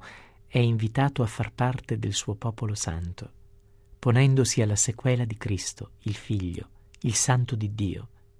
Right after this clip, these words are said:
in quanto nessuno giunge al Padre se non per mezzo di Lui. Allora non c'è dubbio, è di tutti il perdono.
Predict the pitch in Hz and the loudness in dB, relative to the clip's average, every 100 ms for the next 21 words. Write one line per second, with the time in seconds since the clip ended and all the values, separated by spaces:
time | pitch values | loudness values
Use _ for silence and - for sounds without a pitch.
0 | _ - - - 147 127 147 120 120 113 | _ -20 -20 -6 -2 4 4 6 4 4
1 | 120 - 156 131 90 92 95 90 82 - | 4 4 4 2 2 -2 -2 -2 -2 2
2 | 110 101 92 - - - - - 127 117 | 2 2 -4 -8 -20 -20 -4 2 4 6
3 | 135 131 113 104 104 104 98 92 87 90 | 4 2 -2 0 2 2 -2 -4 -6 -8
4 | - - - - - _ - - - - | -10 -18 -20 -20 -20 _ -20 -20 -20 -20
5 | - - - - - - 139 156 120 101 | -16 -14 -14 -16 -14 4 8 8 8 4
6 | - 131 110 113 123 113 90 87 - - | 4 4 6 2 0 -2 -6 -12 -16 -20
7 | - - - - - 135 123 120 165 - | -20 -20 -20 -12 2 4 4 2 0 0
8 | - 92 - - _ - 110 107 92 90 | -6 -6 -6 -20 _ 0 0 0 -2 -4
9 | 80 82 | -6 -8